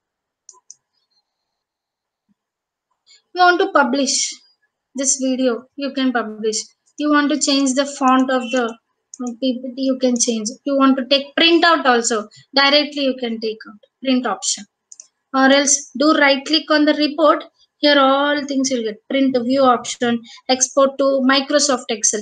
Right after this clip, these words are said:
Even the readings, what are the material data? See, complete this all material data, you cannot type,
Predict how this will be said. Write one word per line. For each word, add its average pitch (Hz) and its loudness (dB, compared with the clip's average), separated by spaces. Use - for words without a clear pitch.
Even 370 2
the 285 2
readings, 302 2
what 277 0
are 330 4
the 285 0
material 302 -2
data? 254 2
See, 285 -4
complete 311 0
this 302 -2
all 302 2
material 294 -2
data, 285 0
you 294 -6
cannot 294 -4
type, 277 2